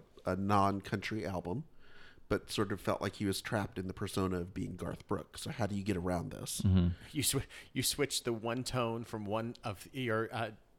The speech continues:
Speaker 3: breastplates on your shirt to the other <laughs> side.
Speaker 1: Just completely, yeah. The, the, the vertical stripes
Speaker 2: It's
Speaker 1: you make them
Speaker 2: crisscross. Yeah,
Speaker 1: horizontal.
Speaker 2: yeah.
Speaker 1: Yeah.
Speaker 3: Don't you just do, like, a rally cap with your cowboy hat and just turn
Speaker 2: Mm-hmm.
Speaker 3: it upside down and be like,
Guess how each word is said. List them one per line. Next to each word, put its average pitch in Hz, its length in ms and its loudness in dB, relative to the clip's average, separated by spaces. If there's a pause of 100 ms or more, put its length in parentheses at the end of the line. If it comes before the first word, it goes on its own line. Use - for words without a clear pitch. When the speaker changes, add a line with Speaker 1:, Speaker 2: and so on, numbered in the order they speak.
(200)
Speaker 3:
breastplates 110 640 2 (260)
on 110 160 -2
your 107 80 0
shirt - 300 0
to 117 80 -2
the 107 100 8
other 127 280 12
<laughs> - 0 -
side. 147 560 12 (280)
Speaker 1:
Just 117 200 0
completely, 120 420 6
yeah. 110 340 10
The, 123 240 0
the, 131 100 4
the 113 180 0 (640)
vertical 131 460 10
stripes - 480 10
Speaker 2:
It's - 100 6
Speaker 1:
you 104 60 12 (120)
make 107 120 8
them 85 100 10
Speaker 2:
crisscross. 107 120 2
Yeah, - 120 -4
Speaker 1:
horizontal. 104 380 12
Speaker 2:
yeah. 110 100 12 (180)
Speaker 1:
Yeah. - 100 6
Speaker 3:
Don't 330 140 8
you 330 60 8
just 254 220 6
do, 185 160 8
like, 156 160 8
a 131 80 8
rally 113 340 6
cap 117 300 4
with 113 100 2
your 98 100 0
cowboy 101 380 2
hat 101 240 2
and 92 100 -8
just - 200 -2
turn 98 140 2
Speaker 2:
Mm-hmm. 110 120 4
Speaker 3:
it - 140 -2
upside 101 420 0
down 95 380 0
and 95 160 -2
be 104 100 0
like, 98 300 0